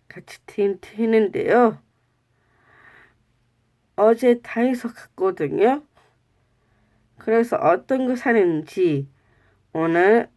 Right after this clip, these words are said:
알아보라고 합니다. 알아보는 게 아니고 나만 실수했고요. 오늘 소개하겠습니다. 음,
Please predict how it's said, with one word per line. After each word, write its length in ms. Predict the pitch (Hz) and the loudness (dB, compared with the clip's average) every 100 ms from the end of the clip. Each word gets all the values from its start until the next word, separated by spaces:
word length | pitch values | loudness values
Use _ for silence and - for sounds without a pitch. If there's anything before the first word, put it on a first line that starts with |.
| _ | _
알아보라고 760 | - 170 180 175 160 156 147 156 | -8 -4 -4 -2 -2 -2 -2 -8
합니다. 720 | 151 160 151 147 143 139 147 _ _ _ | -6 -6 -4 -6 -6 -6 -8 _ _ _
알아보는 600 | 170 190 220 214 202 190 | 0 4 2 2 0 0
게 100 | 190 | 0
아니고 720 | 170 151 143 160 226 269 294 - _ _ _ _ _ _ _ - | 0 0 -2 2 2 2 -2 -12 _ _ _ _ _ _ _ -6
나만 320 | 180 196 208 | 0 2 2
실수했고요. 1200 | 214 240 233 262 240 - - 185 180 233 220 165 - _ _ _ _ _ - - _ | 0 -2 -2 -6 -6 -8 -10 -4 0 4 2 0 -8 _ _ _ _ _ -20 -20 _
오늘 260 | 175 185 190 | 0 2 2
소개하겠습니다. 2750 | 233 214 226 220 - _ _ _ _ _ _ _ _ _ _ _ - 247 269 254 - 220 196 156 170 180 208 - _ _ _ _ - | 0 0 0 -4 -14 _ _ _ _ _ _ _ _ _ _ _ -10 -6 -4 -4 2 2 2 0 -2 -4 -4 -12 _ _ _ _ -12
음, 460 | 180 165 165 160 | -10 -8 -8 -10